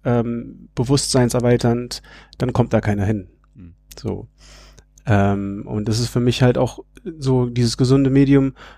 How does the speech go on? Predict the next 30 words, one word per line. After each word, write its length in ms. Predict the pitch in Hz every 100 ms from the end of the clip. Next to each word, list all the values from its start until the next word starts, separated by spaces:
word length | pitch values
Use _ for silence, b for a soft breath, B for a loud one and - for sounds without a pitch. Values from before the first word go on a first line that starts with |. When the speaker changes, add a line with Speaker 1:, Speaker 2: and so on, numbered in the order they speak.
| -
Speaker 1:
wie 260 | 120 139 147
kann 240 | 123 135
ich, 280 | 135 131 -
wie 240 | 131 160
kann 200 | 156 143
ich 120 | 143 131
diese 200 | 127 117
Brücke 380 | 131 143 165
zwischen 320 | 160 139 - 131
Konsumgesellschaft, 1120 | - 120 147 180 151 151 165 - 170 - -
abgelenkte 540 | 147 - 147 147 143
Familien, 560 | 143 139 143 151 147 135
die 360 | 139 131 127 B B B B B -
ihre 220 | 123 123
Nachbarland 680 | 135 - 147 135 139 135 -
nicht 220 | 139 -
kennenlernen 680 | 139 143 139 139 143 139 - - 370 -
können, 500 | 143 139 139 135 -
weil 260 | 139 120 113
sie 380 | 123 120 120 175 - _ -
keine 520 | - 127 123 120 - - 196 - _ _ _ _ _
Identifizierung 800 | - 135 123 - 123 160 190 180
haben 420 | 151 175 190 208
zu 460 | - - 156 147 147 - -
dem, 220 | 143 147
was 200 | 143 135
eigentlich 400 | 147 127 131 -
außerhalb 380 | 135 131 127 -
ihres 280 | 143 120 -
Kiezes 580 | - 185 202 185 -